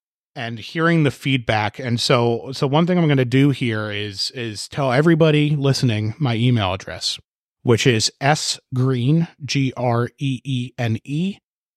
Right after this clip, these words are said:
at Zoom, Z O O M, dash, or hyphen, uh, N A, as in North America, dot com. So S green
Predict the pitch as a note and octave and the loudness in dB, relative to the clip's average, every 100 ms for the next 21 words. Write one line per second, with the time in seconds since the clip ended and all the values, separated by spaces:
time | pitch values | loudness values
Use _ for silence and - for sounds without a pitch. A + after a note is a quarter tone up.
0 | _ - A2 G#2+ - _ _ _ _ _ | _ -4 -2 -2 -4 _ _ _ _ _
1 | C#3 A2+ B2 D#3 F#3 G#3 _ _ _ _ | -2 0 4 4 4 0 _ _ _ _
2 | _ - A#2 A#2+ A#2+ A2 G#2 G2 F#2 C#3+ | _ -8 -2 0 0 0 0 0 0 2
3 | F3+ G3 _ _ - A2+ B2+ A#2+ A#2+ D#3+ | 2 0 _ _ -14 -10 -4 0 2 0
4 | - - - _ _ - F#2 G#2+ G2+ D#3+ | -2 -8 -10 _ _ -4 -2 -2 -6 -8
5 | - _ _ - - - C3+ C#3+ D#3+ C3 | -12 _ _ -8 -8 0 4 6 4 2
6 | B2 D3 F#3+ - - A#2 A#2+ A#2 A2+ - | 2 2 -2 -6 -4 -2 0 0 0 0
7 | A#2 A2+ C3+ - D3+ C3 A2 - - F2 | 0 0 -2 -2 -2 0 -2 -4 -4 -4
8 | G2+ - - F#2+ - - C#3+ - - A#2+ | -6 -10 -4 -4 -4 0 2 2 -2 -4
9 | - C#3 D#3+ E3+ F#3 F#3+ | -2 2 4 4 2 -2